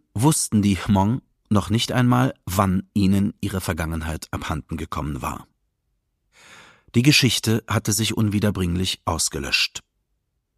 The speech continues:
Die im nicht eben verlässlichen Stille-Post-Verfahren überlieferte Legende aber lautete wie folgt. Die Ältesten der Hmong-Stämme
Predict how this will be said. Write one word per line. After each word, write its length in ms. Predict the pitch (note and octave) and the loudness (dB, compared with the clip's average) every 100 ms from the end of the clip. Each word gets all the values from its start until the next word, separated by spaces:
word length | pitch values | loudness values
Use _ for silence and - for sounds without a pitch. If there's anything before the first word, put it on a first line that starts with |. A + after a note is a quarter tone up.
| _ _ - - - | _ _ -20 -20 -2
Die 220 | A#2+ C3+ | 4 6
im 160 | C3+ B2 | 6 6
nicht 220 | B2 - | 4 2
eben 280 | B2 A#2+ A#2 | 2 2 2
verlässlichen 680 | A#2 A#2+ - A#2 - A2 | 2 2 0 0 2 2
Stille-Post-Verfahren 1080 | - - A2+ G#2 C#3+ - - A#2 G#2+ G#2+ G#2+ | 2 2 0 0 -2 -2 -2 0 2 2 0
überlieferte 560 | - G#2+ G#2+ - G2 G#2 | 0 2 0 0 0 0
Legende 540 | G#2 G2+ G2 G#2+ A#2+ | 0 0 0 0 0
aber 260 | - A#2+ B2 | -2 0 0
lautete 580 | A#2+ A#2+ C3 - C3+ - - | 0 0 -2 -2 -4 -4 -6
wie 140 | C3+ | -6
folgt. 440 | - - - - - - _ _ _ _ _ _ _ _ _ _ _ _ _ _ _ - | -6 -8 -10 -12 -20 -20 _ _ _ _ _ _ _ _ _ _ _ _ _ _ _ -6
Die 100 | E2+ | 0
Ältesten 640 | G2+ C#3+ F3 - F3+ F3+ | 2 4 4 2 2 4
der 220 | F3+ D3+ | 6 6
Hmong-Stämme 800 | A#2 G#2 G#2+ G#2+ - A2 A#2 A#2+ | 6 4 4 2 2 2 2 0